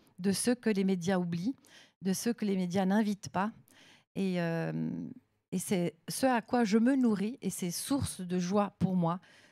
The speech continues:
C'est vraiment de me relier à la beauté en, en, en chacun. Et donc, euh, ça a donné l'objet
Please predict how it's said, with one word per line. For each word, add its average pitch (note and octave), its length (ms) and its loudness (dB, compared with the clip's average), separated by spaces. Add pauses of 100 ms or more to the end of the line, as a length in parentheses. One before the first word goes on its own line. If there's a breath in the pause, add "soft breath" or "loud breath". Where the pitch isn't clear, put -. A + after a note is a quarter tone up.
C'est - 160 -2
vraiment G#3+ 380 4
de G3+ 100 0
me F#3+ 100 2
relier A3+ 460 2
à G#3 60 0
la F#3 120 0
beauté G3 460 -4
en, E3+ 180 -6
en, F3 280 -4
en E3+ 100 -2
chacun. - 400 -8 (2250 loud breath)
Et A#3+ 260 6
donc, G#3 240 2
euh, G#3 80 4
ça G3 200 4
a G3 40 4
donné A3+ 260 4
l'objet G3+ 540 2